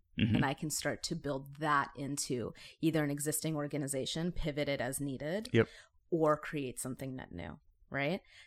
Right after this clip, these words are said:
Speaker 2: Some things, I, I tell this joke a lot, and maybe this is totally off color for this podcast, but I'm gonna do it anyway. So I adore designer lipstick.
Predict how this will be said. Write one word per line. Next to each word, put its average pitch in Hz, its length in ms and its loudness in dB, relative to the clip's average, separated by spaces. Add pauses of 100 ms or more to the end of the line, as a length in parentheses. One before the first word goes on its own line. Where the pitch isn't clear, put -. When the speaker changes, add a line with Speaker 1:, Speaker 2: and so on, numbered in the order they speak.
Speaker 2:
Some 269 260 2
things, 240 360 4 (320)
I, 170 180 2
I 170 60 2
tell 185 220 2
this 185 200 2
joke 151 240 0
a 147 60 -2
lot, 123 480 2
and 143 320 -4 (300)
maybe 151 260 -2
this 147 160 -2
is 143 180 -4
totally 143 460 -4
off 131 180 -4
color 143 300 0
for 160 120 -6
this 139 160 -6
podcast, 151 520 0
but 170 60 -2
I'm 156 60 -2
gonna 147 100 -4
do 147 140 -2
it 143 60 -2
anyway. 147 380 -2 (400)
So - 260 0
I 180 520 6 (400)
adore 143 720 0 (840)
designer 151 420 -2
lipstick. - 480 -6